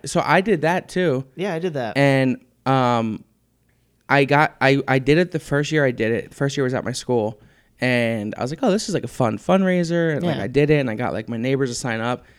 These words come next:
Speaker 1: And the next year I did it again, and then I was like, "All right, I'm, I'm not gonna do it anymore." You have to go to the event. It's, like, after school and shit.
Speaker 2: <laughs>
Speaker 1: It's, like, a whole
Speaker 2: Wait,
Speaker 1: thing.
Speaker 2: yours was out? I don't think, I think ours was during the day
Speaker 1: No,
Speaker 2: at
Speaker 1: I feel
Speaker 2: school.
Speaker 1: like ours was at night.
Speaker 2: Damn.
Speaker 1: And, um, my grandma loved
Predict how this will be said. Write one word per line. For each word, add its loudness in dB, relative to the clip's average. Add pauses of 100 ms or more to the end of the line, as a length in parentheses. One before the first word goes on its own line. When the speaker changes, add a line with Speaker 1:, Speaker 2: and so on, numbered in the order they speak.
(320)
Speaker 1:
And 2
the 4
next 2
year 4
I 4
did -2
it -2
again, 2
and -4
then -4
I -4
was -2
like, -4
"All 0
right, -2
I'm, -6
I'm -6
not -6
gonna -8
do -2
it 0
anymore." -4
You -20 (140)
have -6
to -6
go -8
to -14
the -12
event. -2
It's, -10
like, -8
after -6
school 0
and 0
shit. 4
Speaker 2:
<laughs> -4 (280)
Speaker 1:
It's, -14
like, -4
a -6
whole -2
Speaker 2:
Wait, 0
Speaker 1:
thing. 2
Speaker 2:
yours -2
was -8
out? -2
I -4
don't -8
think, -6 (380)
I -4
think -6
ours -2
was -4
during -4
the -8
day -6
Speaker 1:
No, -4
Speaker 2:
at 0
Speaker 1:
I -2
feel -4
Speaker 2:
school. 2
Speaker 1:
like 0
ours -2
was -4
at -6
night. -8
Speaker 2:
Damn. -10
Speaker 1:
And, 0
um, -6 (680)
my -4
grandma 0 (140)
loved 0